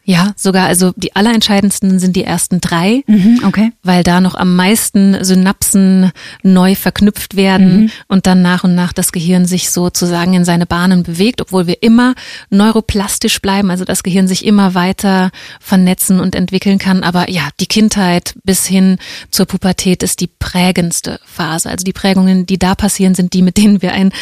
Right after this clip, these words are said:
Speaker 1: Leben lang zu tun haben.
Speaker 2: Mhm.
Speaker 1: Und ja, es ist wichtig, dass du es ansprichst, weil der Unterschied zwischen Prägung und Traumatisierung ist etwas, was ich auch wichtig finde. Und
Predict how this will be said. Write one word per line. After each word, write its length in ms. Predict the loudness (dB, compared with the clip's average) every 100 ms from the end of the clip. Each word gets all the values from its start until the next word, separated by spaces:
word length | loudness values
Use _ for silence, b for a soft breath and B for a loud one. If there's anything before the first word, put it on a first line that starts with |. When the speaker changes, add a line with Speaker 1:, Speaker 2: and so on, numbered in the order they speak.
| B
Speaker 1:
Leben 260 | -2 2 2
lang 220 | 2 2
zu 100 | -2 -4
tun 340 | 0 2 4
haben. 340 | 4 4 4 2
Speaker 2:
Mhm. 200 | 0 -2 B B
Speaker 1:
Und 360 | 0 4 4 2 0
ja, 240 | -2 -2 -4
es 140 | -6 -4
ist 200 | -4 -4
wichtig, 260 | -4 -4 -6
dass 180 | -4
du 60 | -4
es 80 | -6
ansprichst, 640 | -8 -8 -6 -6 -8 -12 B B B _ -6
weil 220 | 0 0
der 100 | 2
Unterschied 440 | 2 2 0 0
zwischen 260 | -2 -2 -2
Prägung 420 | -2 0 2 0
und 120 | -2
Traumatisierung 800 | -4 -2 -2 -2 -2 0 0 0
ist 100 | -4
etwas, 400 | -6 -8 -6 -6
was 160 | -6 -6
ich 180 | -6 -4
auch 160 | -4 -2
wichtig 460 | -2 -2 -4 -8
finde. 440 | -2 2 2 0 -2 B B B B
Und 240 | 2 2